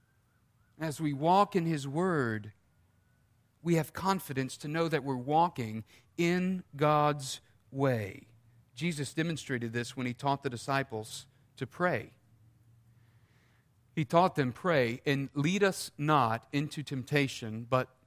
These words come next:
deliver us from evil." In Hebrews four sixteen, the author of Hebrews, the writer, he, he says, based on the high priesthood of Jesus and,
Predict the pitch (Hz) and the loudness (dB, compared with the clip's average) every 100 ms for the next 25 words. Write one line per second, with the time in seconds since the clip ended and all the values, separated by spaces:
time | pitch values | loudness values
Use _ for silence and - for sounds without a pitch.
0 | - 131 139 214 131 107 - - 117 104 | -2 0 2 0 0 -10 -12 -14 -10 -10
1 | 98 107 107 _ _ _ _ _ _ _ | -12 -16 -20 _ _ _ _ _ _ _
2 | _ 185 190 233 226 - - 247 - 240 | _ 4 6 6 6 2 6 6 6 0
3 | - 240 247 180 170 214 220 185 165 233 | 2 4 4 6 10 10 10 4 2 0
4 | 202 160 160 180 220 196 196 175 - - | 2 2 6 8 10 8 6 2 -4 -6
5 | - 208 226 170 214 247 - 220 185 233 | 0 6 8 10 10 10 8 6 10 12
6 | 226 247 240 - 226 175 156 220 220 185 | 10 6 0 2 2 2 2 0 2 0
7 | 202 185 | 0 0